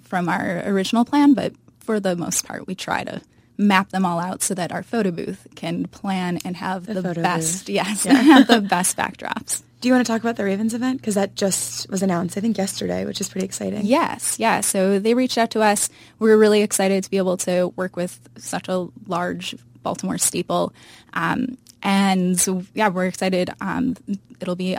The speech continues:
Speaker 1: on the last Friday of the month. <laughs> Um, and
Speaker 2: Mm-hmm.
Speaker 1: just as usual, uh, we'll be ending in the, the, one of the parking lots. Um, and they've promised some freebies. They promised some surprises. Um, so I think it'll be a really good ride.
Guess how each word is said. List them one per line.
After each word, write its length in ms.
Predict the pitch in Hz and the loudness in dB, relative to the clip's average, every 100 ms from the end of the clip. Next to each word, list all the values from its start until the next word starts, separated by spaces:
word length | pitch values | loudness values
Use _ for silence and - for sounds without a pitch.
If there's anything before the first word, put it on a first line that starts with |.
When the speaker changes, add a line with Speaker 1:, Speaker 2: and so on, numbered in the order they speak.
| - | -4
Speaker 1:
on 480 | 185 185 180 175 - | -4 -2 -2 -4 -8
the 80 | 180 | -4
last 260 | 180 202 | -2 -2
Friday 320 | 220 214 233 262 | -2 -2 -2 -4
of 160 | 240 | -2
the 60 | 277 | 2
month. 360 | 240 240 285 - | 4 4 2 0
<laughs> 40 | |
Um, 240 | 208 190 214 | -2 0 0
and 0 | - 240 208 | 6 8 10
Speaker 2:
Mm-hmm. 160 | 254 | 8
Speaker 1:
just 340 | 202 214 214 - | 8 2 0 0
as 140 | 226 | 2
usual, 500 | 214 208 214 202 208 - - - | 2 2 4 4 2 -2 -20 -4
uh, 160 | - 208 | 4 6
we'll 120 | 208 | 6
be 120 | 208 220 | 4 2
ending 360 | 196 214 208 | 2 2 0
in 260 | - 196 190 | 0 0 0
the, 100 | 175 | -2
the, 200 | 190 196 | -6 -6
one 200 | 185 190 | -2 -2
of 80 | 180 | -2
the 80 | 196 | -6
parking 320 | - 196 269 | -6 2 4
lots. 460 | 294 339 - - - - _ | 4 2 -4 -6 -6 -14 _
Um, 340 | - 165 - - | -4 -2 -2 -4
and 240 | 185 180 170 - - - - | -2 -2 0 -2 -4 -14 -4
they've 280 | 190 185 - | 0 0 -2
promised 520 | 202 196 190 - - - | -4 -2 0 -2 -6 -10
some 540 | - - 185 180 180 180 | -2 0 0 0 0 -2
freebies. 540 | - 277 262 254 247 | 0 2 4 2 0
They 100 | - | -4
promised 480 | 196 185 190 185 - | -6 -6 -4 -4 -4
some 240 | - 170 | -4 -2
surprises. 760 | 180 175 - 233 220 208 202 - - - - - 202 | -2 -4 -4 -2 -2 -2 -2 -4 -8 -20 -20 -18 -14
Um, 140 | - | -8
so 120 | - | -6
I 40 | 196 | -4
think 160 | 185 | -4
it'll 100 | 180 | -4
be 120 | 180 | -4
a 40 | 175 | -2
really 180 | 175 170 | -2 -4
good 140 | 180 | -6
ride. 240 | 240 - | -8 -10